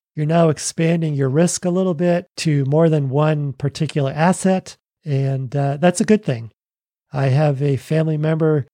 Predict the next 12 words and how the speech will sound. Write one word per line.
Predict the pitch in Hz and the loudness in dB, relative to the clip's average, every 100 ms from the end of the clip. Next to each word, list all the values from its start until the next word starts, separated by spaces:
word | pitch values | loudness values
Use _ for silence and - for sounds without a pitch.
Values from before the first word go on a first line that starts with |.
| - | -14
that | 135 131 143 | -4 0 2
has | 113 147 139 123 | 2 2 2 0
done | - 147 143 135 139 - | -2 0 0 -4 -8 -6
a | 139 | -6
lot | 123 143 156 135 139 - - | -2 2 2 0 -4 -16 -4
in | 143 135 | 0 0
the | 127 | -2
commercial | - - 151 139 - 139 | -6 -2 0 0 0 -2
real | 143 143 | 0 0
estate. | 127 - 135 139 _ _ _ _ _ | -2 -4 -6 -8 _ _ _ _ _
They | 143 | -2
buy | 127 143 135 131 | 0 2 2 0